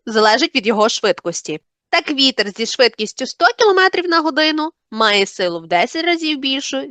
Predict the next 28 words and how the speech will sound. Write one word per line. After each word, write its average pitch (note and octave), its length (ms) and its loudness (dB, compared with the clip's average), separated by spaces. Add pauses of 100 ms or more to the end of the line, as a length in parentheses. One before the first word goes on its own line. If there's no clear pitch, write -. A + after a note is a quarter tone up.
(140)
ніж G#3+ 440 -4
зі F#3+ 160 -6
швидкістю - 540 -8
десять F3 380 -8
кілометрів G#3+ 480 -8
за C4+ 140 -4
годину. B3+ 440 -4 (360)
Що - 240 0
більша C4 380 0
різниця B3+ 460 2
в - 20 -2
значеннях A#3+ 520 -2
атмосферного G#3 680 -2
тиску, - 420 0 (340)
то A3 120 0
сильніше G#3+ 680 -2
і G3+ 120 -6
швидше G#3+ 580 -2 (100)
дме F#3 400 0
вітер. F#3 380 -6 (920)
Напрямок F4 640 2
вітру D4+ 360 -4
визначають A#3+ 800 2
за A3 120 0
положенням G#3+ 600 0
тієї A#3+ 440 2
сторони F#4 360 0
горизонту, F#4+ 680 -2